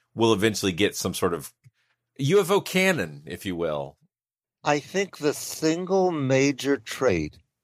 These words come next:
Speaker 2: that's emerging from it is that there is something vital that is being suppressed.
Speaker 1: Yeah.
Speaker 2: I don't know. I,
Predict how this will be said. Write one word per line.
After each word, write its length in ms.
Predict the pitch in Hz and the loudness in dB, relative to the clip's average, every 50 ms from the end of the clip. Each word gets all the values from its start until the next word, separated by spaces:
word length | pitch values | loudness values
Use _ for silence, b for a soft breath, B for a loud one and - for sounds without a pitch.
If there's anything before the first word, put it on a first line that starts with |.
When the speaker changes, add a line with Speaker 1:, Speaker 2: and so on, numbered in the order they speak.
| _ _ _ _ _ _ _ | _ _ _ _ _ _ _
Speaker 2:
that's 240 | 117 113 113 - - | 0 0 0 0 0
emerging 800 | 127 117 110 113 117 117 117 110 107 92 85 92 87 78 76 76 | 0 0 2 0 2 4 4 4 2 0 -2 -6 -6 -6 -8 -12
from 380 | - - 85 78 73 73 76 | -4 -4 -2 -2 -2 -6 -8
it 180 | 76 76 71 - _ _ _ _ _ _ _ _ _ _ _ _ _ _ _ _ | -10 -12 -12 -16 _ _ _ _ _ _ _ _ _ _ _ _ _ _ _ _
is 640 | 143 135 131 127 123 123 120 120 113 - - - _ _ _ - | 0 2 4 4 6 4 4 2 2 -2 -8 -12 _ _ _ -10
that 340 | 107 110 117 113 110 110 - | -2 2 2 2 2 2 0
there 220 | 117 113 107 107 | 0 2 2 2
is 300 | - - 110 104 95 90 | 0 0 -2 -2 0 -2
something 880 | - - - - 120 113 110 123 123 - - 139 135 131 127 120 98 90 | -4 -6 -2 2 2 2 2 0 -6 -4 -2 -2 0 0 -2 -4 -6 -2
vital 600 | 82 104 101 90 82 80 - 76 64 62 - _ _ _ _ _ _ _ _ _ _ _ | 2 2 2 2 2 -2 -6 -10 -14 -14 -18 _ _ _ _ _ _ _ _ _ _ _
that 180 | 117 110 101 90 | 2 2 4 4
is 220 | 104 92 78 71 | 2 0 0 -6
being 480 | - - 98 87 87 85 85 82 82 82 | -6 -2 -2 0 0 -2 -2 -4 -8 -8
suppressed. 1000 | - - - 95 101 - - - 80 - - - - - - - - _ - - _ _ _ _ _ _ _ _ _ _ _ _ _ | -8 -4 -4 -4 -4 -4 -8 -6 -6 -6 -6 -6 -6 -6 -6 -6 -8 _ -16 -20 _ _ _ _ _ _ _ _ _ _ _ _ _
Speaker 1:
Yeah. 800 | - 98 92 95 95 95 90 87 85 82 80 80 78 73 76 73 | -4 -4 -2 0 0 2 2 2 2 2 0 0 -2 -2 -4 -2
Speaker 2:
I 260 | - 135 139 139 135 135 - _ _ _ _ | 0 2 2 2 0 -2 -8 _ _ _ _
don't 480 | - 160 180 202 220 220 214 180 - - | -2 0 2 2 0 -2 -6 -10 -10 -6
know. 380 | 170 170 165 147 127 117 117 - | -2 0 2 2 2 0 0 0
I, 160 | 143 139 | 0 0